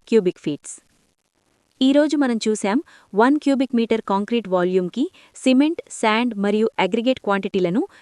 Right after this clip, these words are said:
ఎలా లెక్కించాలి అన్నది. ఇదే విధంగా, మనకు కేవలం కాంక్రీట్ క్వాంటిటీ లెక్కించాలన్నా, మనకు అవసరమయ్యేది వాల్యూమ్ మాత్రమే. అది బీమ్ అయినా,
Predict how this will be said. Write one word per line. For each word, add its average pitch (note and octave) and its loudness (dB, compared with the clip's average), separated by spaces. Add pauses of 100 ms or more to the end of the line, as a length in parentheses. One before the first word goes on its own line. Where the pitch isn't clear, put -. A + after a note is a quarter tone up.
(120)
ఎలా A#3+ 0
లెక్కించాలి F#3 -4
అన్నది. D#3+ -4 (580)
ఇదే G#3+ 4
విధంగా, G#3+ 0 (300)
మనకు A#3+ 0
కేవలం C#4 2
కాంక్రీట్ B3+ -2
క్వాంటిటీ A3 -2
లెక్కించాలన్నా, F#3+ -2 (300)
మనకు B3 2
అవసరమయ్యేది G#3+ 0
వాల్యూమ్ G3+ 0
మాత్రమే. D#3+ -4 (520)
అది G#3+ 2
బీమ్ A3+ 0
అయినా, G3+ -2